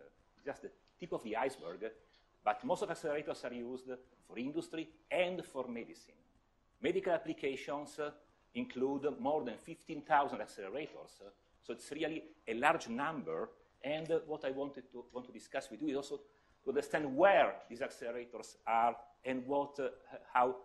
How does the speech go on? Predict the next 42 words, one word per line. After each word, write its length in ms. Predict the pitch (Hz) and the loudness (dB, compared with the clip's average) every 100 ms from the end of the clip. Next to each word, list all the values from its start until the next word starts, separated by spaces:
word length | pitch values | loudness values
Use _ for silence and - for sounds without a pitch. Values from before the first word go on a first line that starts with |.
| - | -4
they 140 | 107 | 0
are 100 | 104 | 0
used. 340 | 85 - - - - _ _ _ _ - | -4 -14 -18 -20 -20 _ _ _ _ 0
But, 260 | 175 180 | 2 2
uh, 100 | 190 185 - _ _ - | -2 -4 -8 _ _ -10
to 80 | 139 | -2
go 80 | 170 | 0
into 200 | 170 151 | 0 0
that, 280 | 123 123 - | 0 -2 -2
uh, 120 | 147 151 - | -2 -2 -2
we 60 | |
have 120 | 143 | -2
to 100 | 143 | -2
go 100 | 131 | -4
first 240 | 131 - 139 | -2 -4 -8
of 100 | 127 | -4
all 140 | 143 | -4
for, 160 | 139 131 117 | -4 -12 -14
for 80 | 131 | -14
a 60 | 127 | -12
small 240 | 131 143 143 - _ - | -4 -4 -4 -12 _ 0
classification 920 | 156 - 160 151 143 160 156 - - 87 _ _ _ - | 0 0 -8 -10 -6 -4 -4 -6 -12 -16 _ _ _ -8
of 80 | |
accelerators 560 | - - 101 101 104 - | -6 -4 -4 -4 -4 -8
for 100 | 95 | -12
medicine. 260 | 80 65 - - _ _ _ _ _ _ _ _ _ _ _ - | -16 -18 -20 -20 _ _ _ _ _ _ _ _ _ _ _ -4
So 80 | |
this 120 | 156 170 | -2 -2
is 160 | - - | -4 -2
just 240 | 156 143 151 | 0 0 -4
a, 80 | - - _ - | -10 -14 _ -18
a 40 | |
sor-, 260 | - 147 147 - | -8 -6 -6 -6
sort 160 | 151 | -8
of 120 | 135 127 | -6 -6
a 60 | - - | -4 0
cartoon 600 | 123 - 170 170 98 87 - _ | -2 -2 -2 -2 -2 -6 -12 _
that 100 | 104 107 | -10 -6
I've 180 | 104 104 | -6 -2
done 280 | 120 113 - _ _ _ _ _ | -2 -2 -10 _ _ _ _ _
to 140 | 120 123 117 | -8 -4 -2
understand 720 | 123 120 - - 139 139 | 0 -2 -4 -2 -2 -2